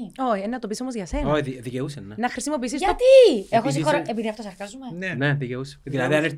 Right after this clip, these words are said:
Speaker 2: αν καλέσω τώρα έναν παιδάκι, ένα άλλον στην Κύπρο που είναι
Speaker 3: Χωρίς
Speaker 2: μηγάς,
Speaker 3: ενούλα προσωπικά
Speaker 2: και οπότε
Speaker 3: παιδιά.
Speaker 2: να μωρέ Κινέζο.
Speaker 3: Προσωπικά τα όρια μας.
Speaker 2: Δεν μου είναι επειδή, ε, είπες με Κινέζο, ε, ναι, λέει, όχι, ε.
Speaker 1: Εν υποκειμενικό όμως, γιατί ξεκινάς εσύ με τη μύτη σου, άρα, ε,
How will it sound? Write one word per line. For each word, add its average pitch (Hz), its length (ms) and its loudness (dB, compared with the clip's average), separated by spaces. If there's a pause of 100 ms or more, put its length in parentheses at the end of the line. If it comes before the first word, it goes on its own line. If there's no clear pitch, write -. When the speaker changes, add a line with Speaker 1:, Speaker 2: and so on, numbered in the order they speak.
Speaker 2:
αν 135 120 -4
καλέσω 135 320 -4
τώρα 139 160 -2
έναν 160 200 0
παιδάκι, 143 340 0
ένα 151 120 0
άλλον 156 340 0
στην 147 200 -8
Κύπρο 135 240 -8
που 151 140 -6
είναι 156 100 -2
Speaker 3:
Χωρίς 151 80 0
Speaker 2:
μηγάς, 143 360 2
Speaker 3:
ενούλα - 240 -12
προσωπικά 175 400 -14
Speaker 2:
και 156 60 -2
οπότε 156 160 2
Speaker 3:
παιδιά. 185 180 0
Speaker 2:
να 202 100 4
μωρέ 160 200 0
Κινέζο. 151 440 -2
Speaker 3:
Προσωπικά 190 440 -10
τα 170 100 -10
όρια 165 220 -12
μας. 170 220 -20 (160)
Speaker 2:
Δεν 196 100 -6
μου 180 60 -2
είναι 127 80 -2
επειδή, 98 500 -14 (460)
ε, 131 40 -2
είπες 156 240 0
με 175 80 0
Κινέζο, 147 360 -2
ε, 196 160 -8 (160)
ναι, 143 80 -10
λέει, 135 280 -12
όχι, 120 280 -10
ε. 226 100 -4
Speaker 1:
Εν 240 100 -2
υποκειμενικό 262 760 -4 (180)
όμως, 220 200 -4
γιατί 202 200 -4
ξεκινάς 233 540 -6
εσύ 285 360 -4
με 247 100 -4
τη 220 100 -4
μύτη 208 340 -6
σου, 202 400 -6 (340)
άρα, 214 500 2 (640)
ε, 226 60 -6